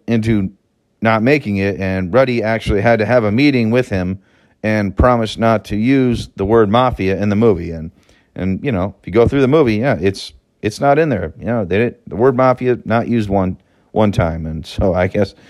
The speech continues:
Columbo was okay with that. As they didn't, uh, yeah, that, they, they didn't acknowledge the mafia. <laughs> So, um, uh, not,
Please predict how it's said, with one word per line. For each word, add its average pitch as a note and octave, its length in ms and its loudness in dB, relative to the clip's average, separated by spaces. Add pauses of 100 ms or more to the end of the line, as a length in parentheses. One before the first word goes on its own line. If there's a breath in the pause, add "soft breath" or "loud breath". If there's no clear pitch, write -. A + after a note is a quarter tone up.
(340 soft breath)
Columbo G2 720 4
was F#2+ 200 -2
okay F#2+ 300 4
with F2+ 120 4
that. F2 140 2
As E2+ 120 -4 (120)
they G2+ 120 2
didn't, F#2+ 360 0
uh, E2 160 -4 (840 loud breath)
yeah, F2+ 220 0 (160)
that, - 180 -2 (1040)
they, F2 240 0
they F2 300 -4
didn't F#2+ 200 2
acknowledge G2 460 4
the F#2+ 80 0
mafia. F2 400 0
<laughs> - 0 -
So, - 420 0 (480 loud breath)
um, A2+ 480 2 (1200)
uh, A2+ 180 4
not, D3 380 0